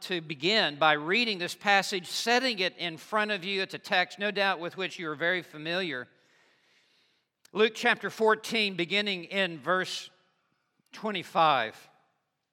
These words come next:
Now large crowds were going along with him,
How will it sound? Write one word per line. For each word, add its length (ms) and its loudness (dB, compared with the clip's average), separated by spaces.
Now 160 8
large 340 6
crowds 500 6
were 100 -6
going 340 2
along 460 2
with 360 4
him, 540 2